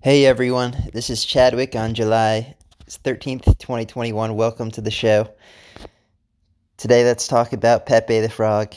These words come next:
my favorite frog of all frogs, Top Keck. The guy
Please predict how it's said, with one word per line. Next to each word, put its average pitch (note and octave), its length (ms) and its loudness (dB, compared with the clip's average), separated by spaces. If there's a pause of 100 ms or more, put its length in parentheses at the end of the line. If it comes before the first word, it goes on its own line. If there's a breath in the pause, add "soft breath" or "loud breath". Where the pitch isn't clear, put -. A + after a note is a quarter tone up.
(120)
my G2+ 160 -6
favorite A#2 460 -2
frog A2 440 2 (220)
of G#2+ 140 -12
all G#2 180 2
frogs, G2+ 560 -2
Top G#2+ 320 0
Keck. - 420 -6 (1400 soft breath)
The A#2+ 100 -10
guy C#3 460 4